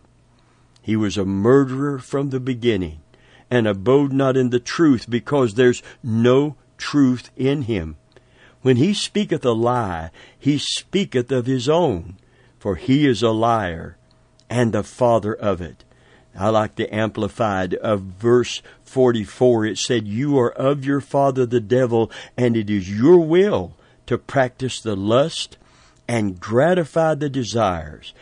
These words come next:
which are characteristic of your father." You see, friend, before we were saved, we were under the influence of spiritual forces that held us in bondage.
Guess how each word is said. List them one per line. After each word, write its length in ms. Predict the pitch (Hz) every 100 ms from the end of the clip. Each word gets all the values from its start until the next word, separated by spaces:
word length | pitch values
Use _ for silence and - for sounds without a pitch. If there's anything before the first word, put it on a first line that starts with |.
| _
which 220 | 127 120 117
are 80 |
characteristic 1120 | 98 - 127 156 156 - 170 120 - - 98 - - _ -
of 340 | 107 107 101 - _
your 460 | 120 107 107 104 98 _ _
father." 760 | - - 127 107 92 - - _ _ _ _
You 100 | 101
see, 280 | - - 131
friend, 420 | 104 143 131 123
before 420 | 113 104 143 135 127
we 180 | 135
were 160 | 123 101
saved, 560 | - 147 139 117 110 104
we 240 | 110 127
were 240 | 117 117 123
under 460 | 135 143 143 147 - - -
the 220 | 117 -
influence 800 | 139 160 156 123 107 85 80 -
of 120 | 98
spiritual 600 | - - 131 123 117 117
forces 720 | - 120 120 - 98 78 - - _ _ - - -
that 180 | 113 98
held 460 | - 120 139 147 151
us 180 | 131
in 160 | 143 143
bondage. 760 | 127 131 123 107 87 73 -